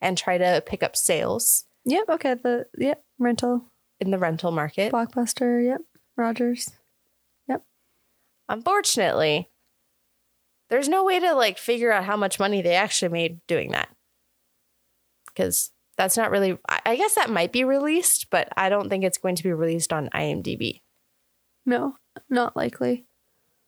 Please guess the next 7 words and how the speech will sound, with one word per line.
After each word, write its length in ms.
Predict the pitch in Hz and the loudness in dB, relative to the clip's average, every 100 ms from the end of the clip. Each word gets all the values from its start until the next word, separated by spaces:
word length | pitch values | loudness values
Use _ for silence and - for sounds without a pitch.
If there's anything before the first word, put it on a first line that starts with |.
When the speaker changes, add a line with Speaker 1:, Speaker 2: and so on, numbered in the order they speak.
| _ _ _ _ _ _ _ _ _ _ _ - | _ _ _ _ _ _ _ _ _ _ _ -2
Speaker 1:
It 140 | 277 | -2
was 300 | 240 392 403 - | 2 0 0 0
interesting 800 | 277 311 302 - 185 175 180 180 | 0 2 0 2 2 0 -2 -6
seeing 600 | - - 233 196 196 185 | -2 0 2 2 2 0
people 440 | 175 - 214 208 180 | -4 -4 -4 0 0
review 460 | 175 165 185 170 | 0 -2 -2 0
it 320 | 127 190 - | 0 -2 -6